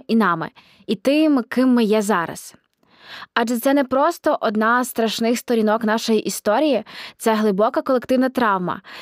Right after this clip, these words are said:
наслідки якої передаються з покоління в покоління.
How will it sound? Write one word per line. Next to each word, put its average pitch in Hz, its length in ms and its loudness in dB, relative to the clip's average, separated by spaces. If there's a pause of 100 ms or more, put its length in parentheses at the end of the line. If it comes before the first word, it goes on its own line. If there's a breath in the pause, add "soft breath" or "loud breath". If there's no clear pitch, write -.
(160 loud breath)
наслідки 226 560 -2
якої 220 500 0
передаються 214 680 0
з - 100 -6
покоління 220 440 2
в 202 40 -4
покоління. 220 560 0